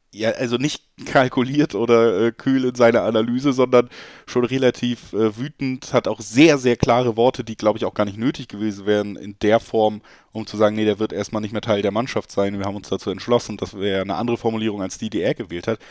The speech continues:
Wie hast du denn diese, diesen Höhepunkt der Eskalation da nochmal ein bisschen wahrgenommen und wie fandest du eben auch Kovacs Rolle? Ich finde, da hat er sich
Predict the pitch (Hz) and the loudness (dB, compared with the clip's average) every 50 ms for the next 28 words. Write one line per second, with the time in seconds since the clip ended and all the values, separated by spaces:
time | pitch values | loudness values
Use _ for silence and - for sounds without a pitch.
0 | - - - _ _ - - 120 120 - - 131 123 123 123 120 - _ _ _ | -20 -20 -20 _ _ -4 -2 -2 -2 -2 -2 0 0 0 -2 -4 -12 _ _ _
1 | _ _ _ _ _ - 120 113 110 117 110 107 107 - _ _ _ _ _ _ | _ _ _ _ _ -12 -8 -2 0 2 4 4 2 0 _ _ _ _ _ _
2 | - 120 113 110 113 113 113 113 101 120 139 165 - - 139 123 - 117 92 104 | -8 -6 -4 0 0 0 -2 0 2 6 6 6 6 4 -2 -4 -2 -2 -2 -2
3 | - - 120 110 110 - - - 131 127 120 117 - 113 110 123 135 127 117 123 | -4 -2 -2 -2 -2 -2 -6 -6 -6 -6 -6 -2 2 4 4 4 2 0 -2 -2
4 | 113 110 110 110 - - 120 110 104 - - - - - _ _ _ _ _ - | -4 -4 -4 -8 -6 -6 -6 -6 -6 -10 -14 -20 -20 -20 _ _ _ _ _ -6
5 | 87 98 110 135 151 147 147 143 147 143 131 123 - - 131 - - 147 147 139 | -2 0 0 2 2 2 2 2 2 0 -2 -4 -8 -14 -6 -2 -2 0 0 -2
6 | - - 135 - 123 123 120 107 120 - - - 135 127 127 123 - - - 180 | -6 -10 -12 -10 -10 -8 -8 -8 -10 -8 -6 -2 0 2 2 2 0 -2 -4 -2
7 | 190 123 95 90 - - 131 113 104 - 104 110 123 - 160 156 156 147 - - | -2 -2 -4 -4 -6 -10 -8 -6 -2 0 2 2 2 2 0 -4 -6 -8 -10 -14